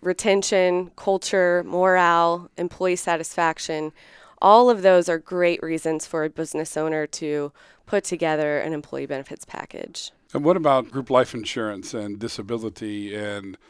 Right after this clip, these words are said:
Speaker 2: you know, some of the wellness programs that I see
Speaker 1: Mm-hmm.
Speaker 2: out there from time to time? Are those always part of everybody's plan or a small percentage? How does that work?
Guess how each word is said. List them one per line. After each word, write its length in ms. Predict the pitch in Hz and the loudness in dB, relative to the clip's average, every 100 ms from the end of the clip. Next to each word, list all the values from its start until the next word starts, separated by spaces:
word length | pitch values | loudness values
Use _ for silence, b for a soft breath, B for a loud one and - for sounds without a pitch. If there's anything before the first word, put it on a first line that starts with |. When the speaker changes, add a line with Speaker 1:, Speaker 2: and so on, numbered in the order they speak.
| b b | b b
Speaker 2:
you 60 | 120 | -10
know, 40 | |
some 180 | - 131 | -4 -2
of 40 | 107 | -2
the 60 | |
wellness 400 | 104 113 113 101 | 2 0 0 -6
programs 600 | - 113 101 101 98 98 | -6 -6 -4 -6 -8 -10
that 100 | 101 | -8
I 140 | 98 95 | -8 -10
see 420 | - 101 98 87 - | -12 -12 -12 -14 -10
Speaker 1:
Mm-hmm. 260 | 202 190 220 | -8 -4 -2
Speaker 2:
out 200 | 110 98 | -2 -4
there 200 | 95 95 | -10 -10
from 180 | 104 92 | -12 -8
time 220 | 104 92 | -10 -10
to 80 | 90 | -10
time? 260 | 101 95 | -10 -8
Are 80 | 101 | -6
those 480 | 113 127 120 113 - | -2 -2 -2 -8 -4
always 500 | 110 127 139 139 131 | 0 2 2 0 0
part 300 | - 131 127 | 0 2 2
of 240 | 123 113 117 | 0 -2 -6
everybody's 480 | 117 131 131 131 | -4 -2 -2 -4
plan 400 | - 143 139 139 | -6 -4 -2 -2
or 340 | 135 110 104 104 | -4 -4 -4 -6
a 60 | |
small 220 | - 113 104 | -6 -8 -8
percentage? 580 | - - 135 131 117 | -10 -6 -6 -6 -8
How 100 | 127 | -6
does 140 | 117 101 | -6 -8
that 160 | 98 | -12
work? 240 | 78 82 | -12 -20